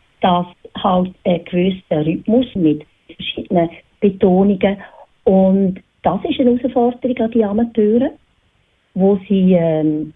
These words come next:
vor allem in den Anfängen haben müssen, wirklich tüchtig dran. Jetzt, wo es läuft, wo es langsam läuft, kommt der Reiz von dem Ganzen raus, nämlich, dass in dem Ganzen eine Musikalität auch innen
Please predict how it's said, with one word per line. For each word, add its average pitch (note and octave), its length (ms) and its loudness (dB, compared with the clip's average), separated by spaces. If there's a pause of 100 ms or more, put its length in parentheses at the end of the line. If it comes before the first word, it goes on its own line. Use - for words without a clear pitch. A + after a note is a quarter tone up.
vor G3 140 2
allem F#3 260 2
in D#3+ 80 0
den D#3 160 -2
Anfängen C#4+ 760 0
haben G#3 220 2
müssen, F#3 460 -2
wirklich G3 420 -4 (840)
tüchtig B3 600 0
dran. F#3+ 520 0 (480)
Jetzt, G#3 340 0 (140)
wo G3 100 -2
es G3 60 -4 (260)
läuft, F3+ 500 2 (200)
wo F#3 80 -6
es F#3+ 100 -6
langsam F#3 480 0
läuft, E3+ 500 -2 (260)
kommt G#3+ 420 -6 (920)
der F#3+ 180 2
Reiz G3 360 2
von F4 100 0
dem C#4 160 4
Ganzen C4 480 2
raus, A3+ 160 2
nämlich, F#3+ 400 2
dass F#3 160 -2
in F#3 80 -2
dem F3+ 180 0
Ganzen E3 360 -2
eine F#3 120 0
Musikalität E3 960 -6
auch D3+ 180 -6
innen D3+ 420 -2